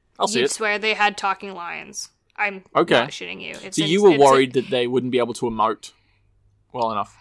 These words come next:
Speaker 2: They didn't, but it didn't matter, which
Speaker 1: Okay.
Speaker 2: is interesting to me. I was happily surprised with how much I liked that movie.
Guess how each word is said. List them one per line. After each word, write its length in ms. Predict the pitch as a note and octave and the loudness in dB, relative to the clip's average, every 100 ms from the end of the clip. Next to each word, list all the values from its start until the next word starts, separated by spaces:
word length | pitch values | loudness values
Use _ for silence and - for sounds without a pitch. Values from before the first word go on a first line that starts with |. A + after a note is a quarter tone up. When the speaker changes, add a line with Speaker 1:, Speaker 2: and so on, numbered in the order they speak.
| _ _ _ _ _ _ - | _ _ _ _ _ _ -10
Speaker 2:
They 760 | A3 G3 C#4 C#4+ D#4 A#3 G3 - | -10 0 6 8 6 2 -4 2
didn't, 580 | A#3+ A3+ D4 G4 - - | 4 4 2 0 -4 2
but 180 | C4 B3 | 6 8
it 260 | A#3+ A#3 G3 | 6 4 2
didn't 400 | B3 C4 B3 - | 2 2 -6 -12
matter, 720 | G3+ G3+ G3 G3 F#3 E3 - _ _ _ _ | -8 -6 -4 -4 -6 -14 -20 _ _ _ _
which 180 | G#3+ A3 | 0 2
Speaker 1:
Okay. 120 | D#3+ | 2
Speaker 2:
is 120 | A#3 - | 0 -2
interesting 600 | G#3+ G3+ G#3 - G3+ G3 | -6 -6 -10 -8 -8 -10
to 140 | G3+ | -12
me. 200 | G3 F3 | -10 -4
I 140 | - B3 | 4 6
was 180 | C4+ - | 6 2
happily 520 | A3+ A3+ A3+ A#3 A3 | 4 4 4 0 0
surprised 640 | - G#3+ G3+ F#3 F#3+ F#3 | -2 -6 -6 -4 -4 -8
with 140 | G3 - | -12 -8
how 220 | F#3 F#3 | -8 -8
much 280 | F#3 F3+ - | -10 -12 -12
I 80 | F3+ | -12
liked 280 | F3 F3+ | -12 -12
that 240 | - E3 - | -10 -10 -10
movie. 460 | - - - A3 | -14 -12 -14 -14